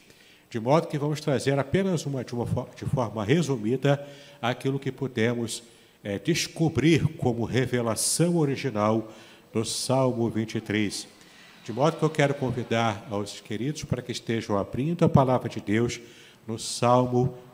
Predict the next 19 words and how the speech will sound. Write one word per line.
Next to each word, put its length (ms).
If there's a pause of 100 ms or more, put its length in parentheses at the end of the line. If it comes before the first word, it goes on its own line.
de 100
número 300
vinte 260
e 40
três, 360
que 80
é 40
um 120
salmo 480
conhecido, 720 (460)
é 80
um 80
salmo 320
que 140
conhecemos 560
até 240
mesmo 280
de 140
cor, 500